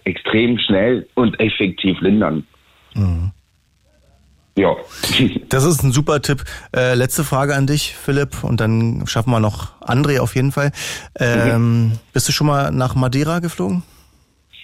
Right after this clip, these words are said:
Speaker 1: Ich bin noch nicht nach Madeira geflogen, weil meine Airline dort nicht hinfliegt, leider.
Speaker 2: Aha. Also ich muss sagen, seitdem ich Landings in Madeira auf YouTube gesehen habe, eine Compilation
Speaker 1: Mhm.
Speaker 2: von Landungen auf Madeira, muss ich sagen, die Insel ist für mich gestorben. Das,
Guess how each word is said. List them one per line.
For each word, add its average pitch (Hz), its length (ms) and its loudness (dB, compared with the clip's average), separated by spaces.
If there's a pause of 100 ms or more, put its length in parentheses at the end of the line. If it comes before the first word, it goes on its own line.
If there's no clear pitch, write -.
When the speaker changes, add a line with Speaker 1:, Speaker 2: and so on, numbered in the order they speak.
(120)
Speaker 1:
Ich - 140 2
bin - 80 0
noch 175 100 0
nicht 175 180 2
nach 190 120 0
Madeira 170 380 2
geflogen, 165 500 2
weil 131 280 2
meine 131 280 2
Airline 110 280 -2
dort 98 180 -4
nicht 87 120 -8
hinfliegt, 80 380 -4
leider. 78 320 -2 (220)
Speaker 2:
Aha. 110 400 2 (520)
Also 131 160 2
ich 135 60 2
muss 156 160 2
sagen, 160 180 2
seitdem 151 340 0
ich 156 420 -2
Landings 180 680 0
in 165 260 0
Madeira 143 520 -2
auf 113 200 -4
YouTube 139 320 -4
gesehen 110 300 -2
habe, 117 160 -4
eine 113 140 0
Compilation 123 580 -2
Speaker 1:
Mhm. 127 60 -2
Speaker 2:
von 120 200 -2
Landungen 127 460 0
auf 117 160 -2
Madeira, 113 440 0
muss 110 140 0
ich 104 120 -2
sagen, 107 420 0
die 107 180 0
Insel 98 320 0
ist 90 180 -4
für 98 120 -2
mich - 400 -2
gestorben. 78 540 -2
Das, - 260 -4